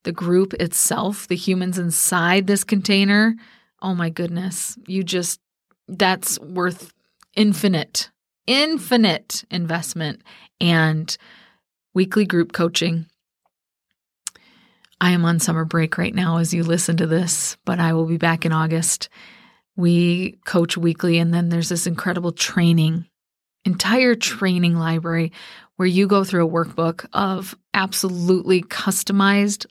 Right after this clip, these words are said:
life-changing business strategies for your business, the one that you want to build from your soul, from your joy.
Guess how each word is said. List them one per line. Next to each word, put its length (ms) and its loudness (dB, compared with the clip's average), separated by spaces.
life-changing 880 -2
business 480 0
strategies 580 -2
for 260 -4
your 380 0
business, 520 -4
the 80 2
one 220 4
that 160 0
you 640 2
want 280 0
to 100 -2
build 500 -4
from 220 -4
your 120 -2
soul, 580 -2
from 280 -2
your 200 2
joy. 460 -4